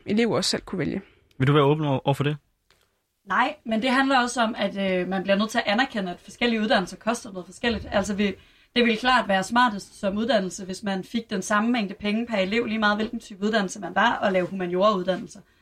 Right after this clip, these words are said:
Speaker 3: Øh, og det plejer, øh, ikke at være det mest politisk populære. Men hvis man for eksempel skal læse fysik, eller altså bare have en linje med fysik på gymnasiet, så er det meget dyrere, end at have en linje med engelsk, fordi man skal bruge nogle helt andre redskaber.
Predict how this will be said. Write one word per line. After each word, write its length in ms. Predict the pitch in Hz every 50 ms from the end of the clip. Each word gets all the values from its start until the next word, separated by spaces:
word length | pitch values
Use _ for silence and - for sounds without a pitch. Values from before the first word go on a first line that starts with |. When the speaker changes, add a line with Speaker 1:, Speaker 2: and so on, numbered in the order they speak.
| _ _ _ _ _ _ 226
Speaker 3:
Øh, 160 | 214 202 196 190
og 100 | 185 180
det 100 | 240 240
plejer, 440 | - 226 208 202 208 214 220 220 214 -
øh, 300 | 202 185 180 170 165 165 -
ikke 260 | - 214 214 202 226 196
at 80 | 170
være 160 | 170 165 160
det 80 | 175 170
mest 220 | 196 196 185 -
politisk 420 | - 202 185 185 180 220 214 - -
populære. 440 | 196 185 190 185 202 214 208 180 - - - _ _ _ _ -
Men 160 | 214 220 214
hvis 160 | 202 208 -
man 120 | 220 202 196
for 100 | - 208
eksempel 340 | 202 - 294 294 277 277
skal 200 | - - - 214
læse 300 | 202 190 180 175 - -
fysik, 460 | - - 185 - - 233 254 254 - - -
eller 360 | 208 196 180 175 175 160 156 - _ _ _ _ _ -
altså 200 | 185 180 170 -
bare 140 | 175 180 180
have 100 | 185 196
en 80 | 196 185
linje 240 | 185 196 208 226
med 120 | 220 202 190
fysik 340 | - 190 - - 233 226 -
på 60 | 220
gymnasiet, 460 | - 190 185 202 220 269 - 214 -
så 120 | - -
er 140 | 269 247 233
det 100 | 277 247
meget 200 | 208 196 208 214 -
dyrere, 300 | 214 208 220 254 254 214
end 100 | 180 160
at 60 | 160 160
have 140 | 190 196
en 60 | 196 185
linje 200 | 196 202 226 214
med 100 | 180 -
engelsk, 360 | 190 226 254 262 220 - - _
fordi 180 | - 190 208 -
man 100 | 196 185
skal 140 | - 185 -
bruge 160 | - 202 214
nogle 140 | 220 202 202
helt 120 | 214 185
andre 220 | 165 165 185 196 190
redskaber. 420 | 196 208 - - - - -